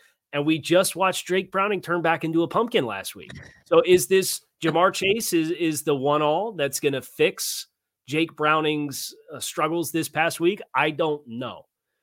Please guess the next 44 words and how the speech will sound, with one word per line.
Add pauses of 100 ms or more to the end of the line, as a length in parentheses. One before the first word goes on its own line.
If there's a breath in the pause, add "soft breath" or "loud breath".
(220)
But (240)
I,
I
think
you
look
at
Kansas
City (800)
and (160)
them
being
at
home
in
this
game. (520)
I
think
you
look
at
Kansas
City
and
them
in
the
same
light
that
we
talked
about
Dallas, (280)
where
you
c-,
you
have
to
start
stacking
together